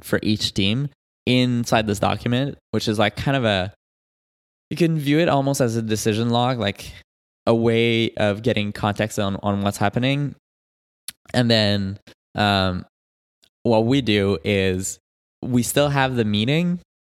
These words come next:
um, that is, like, there as, like, an available time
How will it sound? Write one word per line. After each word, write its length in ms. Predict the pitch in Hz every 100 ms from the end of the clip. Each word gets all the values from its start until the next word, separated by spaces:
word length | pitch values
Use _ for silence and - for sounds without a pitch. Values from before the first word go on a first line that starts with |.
| 110
um, 440 | 107 104 101 101
that 140 | 101 101
is, 160 | 104 104
like, 220 | 101 -
there 600 | - 101 101 101 104 110 -
as, 180 | 98 98
like, 180 | 95 -
an 100 | 107
available 680 | 101 101 98 104 107 101 101
time 500 | - 110 104 131 139